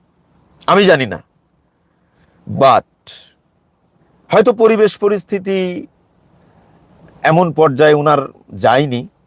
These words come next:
যে কারণে হয়তো তিনি, আহ, আল্লামা দেলওয়ার হুসাইন সাঈদীর মতো সরাসরি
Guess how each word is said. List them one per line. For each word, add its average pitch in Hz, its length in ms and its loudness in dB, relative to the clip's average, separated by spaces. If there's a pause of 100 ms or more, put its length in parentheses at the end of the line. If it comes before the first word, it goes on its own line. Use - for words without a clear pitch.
যে 165 140 -8
কারণে 170 360 0
হয়তো 156 320 0
তিনি, 143 360 -6
আহ, - 1160 -2
আল্লামা 135 280 0
দেলওয়ার 127 360 2
হুসাইন 131 360 0
সাঈদীর 120 520 0
মতো 113 480 0 (280)
সরাসরি 147 800 -2